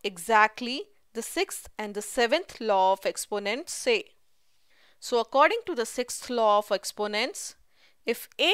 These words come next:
and b are the rational numbers and m is any whole number, then a to the power m multiplied by b to the power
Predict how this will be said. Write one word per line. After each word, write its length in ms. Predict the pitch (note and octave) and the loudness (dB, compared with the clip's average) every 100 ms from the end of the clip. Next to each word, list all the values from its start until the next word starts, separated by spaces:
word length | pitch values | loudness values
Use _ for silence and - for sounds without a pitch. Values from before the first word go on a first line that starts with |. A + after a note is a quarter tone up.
| A4 | 2
and 180 | D#4 G#3+ | 0 -4
b 180 | A#3+ A#3+ | 2 4
are 120 | G#3+ | 4
the 120 | G#3+ | 2
rational 560 | G3 G3 G3+ - D#4+ F4 | 4 4 4 0 -2 2
numbers 800 | A#3 G#3 F#3+ G3+ G#3+ D4 - - _ _ _ _ _ - | 0 0 0 2 2 0 -8 -16 _ _ _ _ _ -6
and 380 | G#3+ A3 B3+ - _ _ _ - | -4 -4 -6 -14 _ _ _ 2
m 200 | E4+ G4 | 2 2
is 220 | C#4+ - _ | -4 -8 _
any 300 | A3+ B3+ A4 | -2 -2 -4
whole 300 | - B3 G#3+ | -2 0 0
number, 580 | G#3+ G3+ F#3+ G3 G#3 B3 - _ - | 0 -2 -2 -2 -2 -2 -6 _ -4
then 340 | G#3 G3+ C#4 - _ _ _ _ | -2 -2 -6 -16 _ _ _ _
a 160 | C#4 F4 - | 0 0 0
to 80 | C#4 | -4
the 120 | C4 | -4
power 500 | - G#3+ G3 G3 F#3 | 2 2 2 -2 -4
m 300 | - A#3+ B3 - _ _ | 0 -2 -4 -12 _ _
multiplied 840 | G3 F3+ F3 G3+ - G3+ F#3+ F3+ F3+ | -8 -8 -8 -14 -6 0 0 0 0
by 260 | G3+ C4 - _ _ _ _ | 2 2 -2 _ _ _ _
b 160 | B3 E4+ | -4 -2
to 120 | D#4+ | -2
the 120 | G#3+ | -4
power 500 | - G#3 G3 F#3+ F#3+ | 0 4 4 2 -6